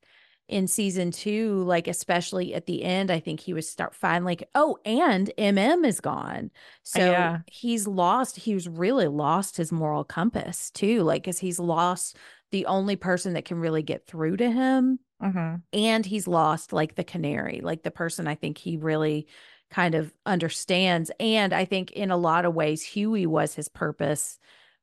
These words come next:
Speaker 1: when Becca couldn't be, you know,
Speaker 2: Yeah.
Speaker 1: he felt, like, protective of Huey. And yeah, like, you ju-, you see him in this apartment and it's like, there's nothing there. Um, and it's just, and it, it puts one in a position to make some interesting,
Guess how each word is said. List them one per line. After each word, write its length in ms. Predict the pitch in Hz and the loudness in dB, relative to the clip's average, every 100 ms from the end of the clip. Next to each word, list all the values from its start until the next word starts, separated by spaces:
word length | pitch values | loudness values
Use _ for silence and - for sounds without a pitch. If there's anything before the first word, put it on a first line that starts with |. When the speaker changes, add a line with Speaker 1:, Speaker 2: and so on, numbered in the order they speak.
| - | -8
Speaker 1:
when 300 | 160 165 160 | -2 0 2
Becca 360 | 151 143 - 175 | 0 -2 -4 -4
couldn't 480 | - 196 208 - | 0 0 0 0
be, 360 | 190 226 226 226 | 0 2 2 0
you 220 | 233 220 220 | -4 -2 2
know, 180 | 208 | 2
Speaker 2:
Yeah. 200 | 185 175 170 | 2 2 2
Speaker 1:
he 40 | |
felt, 160 | 147 - | -2 -2
like, 200 | 151 - | -4 -4
protective 600 | 190 - 170 156 170 160 | -4 -2 -2 -2 -2 -2
of 120 | 160 | -4
Huey. 520 | - 175 165 165 160 - - - _ | -6 -4 -2 0 -2 -6 -18 -20 _
And 140 | - 185 | 0 2
yeah, 140 | 196 | 4
like, 240 | 185 180 185 | 2 2 -2
you 60 | |
ju-, 260 | 170 185 185 | -4 -2 -2
you 120 | 190 180 | -4 -4
see 280 | - 190 | -2 -2
him 240 | 190 196 175 | 0 0 0
in 140 | 156 | -2
this 160 | 147 - | -4 -6
apartment 560 | 165 160 160 170 156 | -6 -2 -2 -2 -4
and 160 | 151 139 | -4 -6
it's 160 | - - | -8 -6
like, 160 | 143 | -6
there's 180 | 165 156 | -8 -8
nothing 480 | 143 139 - 165 143 | -6 -6 -6 -6 -6
there. 580 | 135 139 147 156 156 151 _ _ _ _ - | -6 -4 -4 -2 -4 -6 _ _ _ _ -10
Um, 360 | 165 143 135 - _ | -6 -4 -6 -10 _
and 160 | 180 165 | -4 -4
it's 220 | - - | -4 -8
just, 540 | - 147 143 - - - _ _ _ _ - | -6 -4 -2 -4 -6 -10 _ _ _ _ -10
and 340 | 185 - 214 202 | -4 0 2 4
it, 200 | 190 - | 2 2
it 260 | 220 214 | 0 0
puts 360 | - 277 - - | -2 -2 -2 -6
one 260 | 214 185 185 | 0 2 2
in 120 | 185 | 0
a 60 | |
position 720 | 185 208 202 349 - 185 190 - - - - | 0 0 0 0 2 2 2 0 -8 -20 0
to 120 | 277 | 4
make 240 | 294 320 | 4 4
some 200 | - 392 | 2 0
interesting, 1000 | - 196 196 208 - - 254 262 262 277 | 2 2 2 -2 -2 0 2 4 2 0